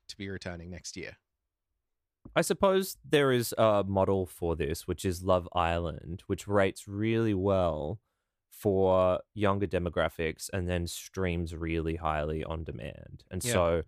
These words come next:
Speaker 2: the concern that I would see is, can Channel ten afford, from a, an endorsement standpoint, to keep the show in a seven thirty Wednesday and Thursday time slot?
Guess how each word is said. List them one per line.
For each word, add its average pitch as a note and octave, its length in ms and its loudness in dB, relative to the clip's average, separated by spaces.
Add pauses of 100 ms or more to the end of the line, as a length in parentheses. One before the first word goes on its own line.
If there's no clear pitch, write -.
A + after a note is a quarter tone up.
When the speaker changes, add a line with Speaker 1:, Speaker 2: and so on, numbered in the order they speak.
(340)
Speaker 2:
the A#2+ 80 0
concern B2 460 0
that A2+ 200 2
I F#2+ 160 4
would F#2 240 0
see A2+ 320 -2
is, F#2+ 160 0
can E2+ 300 -4
Channel E2+ 260 -4
ten E2+ 400 -6
afford, F2+ 800 -4
from E2+ 240 -2
a, D#2+ 340 -2 (100)
an F2+ 140 -2
endorsement E2+ 640 -6
standpoint, D#2+ 680 -6 (340)
to - 60 -10
keep - 220 -8
the F#2 80 -6
show E2+ 240 0
in E2+ 80 0
a D#2+ 60 -4
seven E2+ 320 -4
thirty E2+ 260 0
Wednesday D#2+ 480 -2
and D#2+ 140 -6
Thursday D#2+ 480 -4
time E2 380 -4
slot? C#3+ 360 0